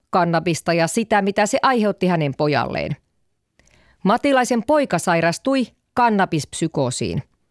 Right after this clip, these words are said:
Lääkäri oli varoittanut, että kannabispsykoosista voi seurata syvä masennus.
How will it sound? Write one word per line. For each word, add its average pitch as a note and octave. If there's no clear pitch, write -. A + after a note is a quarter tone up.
Lääkäri G#3+
oli A3+
varoittanut, G#3+
että A3
kannabispsykoosista A#3+
voi A#3+
seurata A3
syvä E3+
masennus. C3+